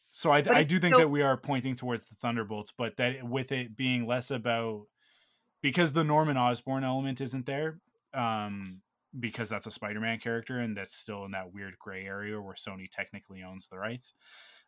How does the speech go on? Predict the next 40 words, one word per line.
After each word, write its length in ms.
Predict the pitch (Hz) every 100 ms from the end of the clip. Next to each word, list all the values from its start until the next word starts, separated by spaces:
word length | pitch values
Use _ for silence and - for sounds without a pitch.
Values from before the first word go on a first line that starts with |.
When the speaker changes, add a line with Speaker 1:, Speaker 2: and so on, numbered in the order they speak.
| -
Speaker 1:
Um, 540 | 120 110 98 92 113 _ _ _ _ _ - _ _ _ -
I 120 | 139
th-, 120 | 127
I 140 | 139 127
think 220 | 131 123
that, 280 | 131 110 107
that 220 | 113 101
we're 180 | 107 107
gonna 240 | 104 98
get 340 | 95 95 90 92 _ _ 151
we're 240 | 120 110
gonna 200 | 110 104
get 260 | 95 101 - 127
a 140 | 110 -
twist 460 | - - 135 - -
on 220 | 104 98
it 220 | 95 92 -
where 340 | 117 104 98
it's 200 | 95 -
like, 180 | 101 98
we're 200 | 120 143
gonna 220 | 135 156 151
get 120 | 156
the 100 | 127
Thunderbolts. 600 | - 120 120 107 107 -
Maybe 200 | 110 113
they 100 | 110
won't 180 | 110 101
be 80 | -
called 260 | - 101
the 80 | 95
Thunderbolts, 520 | - 98 95 92 92
but 160 | - 98
we're 120 | 101
gonna 140 | 107
get 100 | 107 101
the 40 |
same 220 | - 110
concept 580 | 104 95 95 - - - _ _ - - _
where 440 | 127 123 107 98